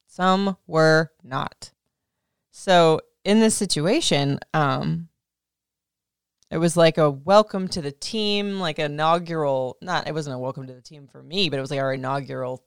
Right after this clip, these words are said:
thing that we were doing together. The team was coming together. Things were full steam ahead. Um, and I remember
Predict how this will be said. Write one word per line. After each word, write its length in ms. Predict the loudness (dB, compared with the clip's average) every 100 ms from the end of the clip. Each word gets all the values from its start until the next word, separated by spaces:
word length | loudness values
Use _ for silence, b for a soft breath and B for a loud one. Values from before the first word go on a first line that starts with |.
| _
thing 320 | -4 -4 -6
that 80 | -12
we 60 | -14
were 100 | -16
doing 160 | -20
together. 460 | -20 -2 0 0 -2
The 80 | -6
team 200 | -12 -12
was 120 | -14
coming 180 | -20 -20
together. 400 | -6 -2 0 -2
Things 260 | -8 -16
were 280 | -20 -20 -20 _ _ _ _ _ _ _ _ _ _ _ _ _
full 200 | -2 0
steam 240 | 0 0 4
ahead. 420 | 6 6 6 0 _ -6
Um, 480 | 0 0 0 -4 -10 _ _ _ _ _ _ _ _ _ _ _ _ _ _ _
and 100 | -2
I 60 | 0
remember 720 | 2 2 0 2 4 2